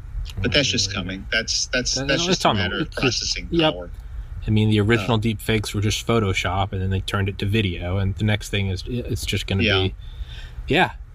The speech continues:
Speaker 2: I mean, or you could do a solo rant deep fake.
Speaker 1: Mm, yeah, I, I've actually done enough time with you. I mean, 'cause I, the, the background is always pretty much the same.
Speaker 2: Yeah.
Speaker 1: So,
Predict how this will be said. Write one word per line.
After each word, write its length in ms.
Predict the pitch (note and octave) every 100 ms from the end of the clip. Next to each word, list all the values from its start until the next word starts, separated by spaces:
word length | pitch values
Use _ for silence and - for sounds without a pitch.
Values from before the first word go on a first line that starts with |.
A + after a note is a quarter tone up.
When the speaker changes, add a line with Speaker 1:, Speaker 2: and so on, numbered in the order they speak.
| - -
Speaker 2:
I 40 | A#2
mean, 360 | B2 A#2 G#2+ - - - -
or 140 | D3 E3
you 140 | E3+
could 120 | E3+
do 100 | D#3+
a 40 | C#3+
solo 340 | - C3+ D#3
rant 280 | F#2+ F#2+ F#2
deep 200 | F#2+ F2+
fake. 380 | F2+ F2+ - - - - - - - - - - - - - - - -
Speaker 1:
Mm, 180 | D3+ C#3 - - - -
yeah, 80 | G#3+
I, 180 | - - -
I've 180 | G3 A3
actually 500 | F#3 G3+ - D#3 C#3+
done 200 | D3 C#3+
enough 260 | B2+ B2
time 300 | - C3 B2+ B2
with 180 | A#2+
you. 340 | B2 B2 B2 A#2+
I 160 | B2+ C3
mean, 260 | C3+ B2+
'cause 220 | - C#3
I, 100 | D#3 -
the, 400 | C3+ C3 B2+ B2 A#2+
the 80 | A#2+
background 720 | E3 G#3+ C#3 B2+ G#2+ G#2 -
is 180 | B2 A#2
always 600 | - A#2+ B2 A2 G#2 -
pretty 280 | - C3+ A2+
much 320 | G#2 F#2+ -
the 60 | -
same. 480 | - G#2 G2 F2 D#2
Speaker 2:
Yeah. 260 | G2+ G2 - - - - - -
Speaker 1:
So, 800 | - - B2+ B2 B2 A#2+ A#2